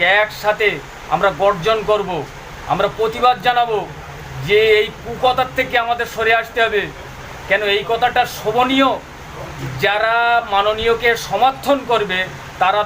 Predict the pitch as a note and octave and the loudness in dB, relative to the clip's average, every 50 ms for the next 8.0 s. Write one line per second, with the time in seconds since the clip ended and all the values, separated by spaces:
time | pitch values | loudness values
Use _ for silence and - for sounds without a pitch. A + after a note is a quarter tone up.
0 | D#3+ C#3 C3+ C#3 F3+ F#3+ G#3 G#3 A3 A3+ A#3 A#3+ A#3+ A#3+ A#3 A#3 A#3+ - A3+ A3 | -2 -6 -2 2 2 2 2 2 2 2 2 4 2 2 0 0 -2 -4 -2 -2
1 | G#3+ G#3 - F3 F#3 F#3 E3+ E3 A3 A3 G#3+ G3+ F#3+ D#3+ - - - - - - | -2 -2 -2 -2 -2 -4 0 0 0 2 4 2 2 2 -2 -6 -12 -18 -16 -16
2 | - - F#3 F#3+ G3+ G#3+ G#3 A3+ A#3 A#3+ A#3 F3+ D3+ E3+ F3+ G3+ G#3+ G#3+ A3+ A3+ | -4 0 2 4 4 2 2 2 2 2 2 0 0 0 2 2 2 0 -2 -2
3 | G3 D#3+ F#3+ G#3+ A3 A3+ A3 A3 - - B3+ A#3 A#3+ A#3+ A#3 A#3 A#3+ A#3 A3+ G#3+ | -2 -2 -4 0 2 2 2 2 0 0 2 4 4 4 4 4 2 2 2 -2
4 | - - - G#3+ A3 A3+ A#3 A3+ A#3 A3+ F#3+ F#3+ F#3 G#3 G#3+ G#3+ A3 G#3+ G#3 A3+ | -4 -4 -6 -2 0 2 2 2 2 0 -2 0 0 0 0 0 -4 -2 2 2
5 | A#3 A#3+ B3 A#3+ A#3+ B3 A#3+ A#3+ - B3 A#3 A3+ G#3+ G#3 F#3 D3+ B2+ C3+ D#3 E3 | 4 4 2 0 0 -2 -2 0 2 2 2 2 2 0 -2 -2 -6 -10 -12 -12
6 | D#3+ - - - C#3+ D#3+ F3 F#3+ G3 G#3+ A3+ A#3 A#3 A#3 G#3 F#3+ F#3+ G3 G#3 G#3+ | -12 -12 -10 -8 -2 0 2 4 4 4 4 4 2 2 4 2 2 4 2 2
7 | G#3+ A3 A3+ A#3 A3+ - - G#3 G3+ - A#3 A3 A3+ A3+ A3+ - A#3 A#3 A3+ | 0 2 2 2 2 2 2 0 2 4 4 4 4 2 2 2 2 2 2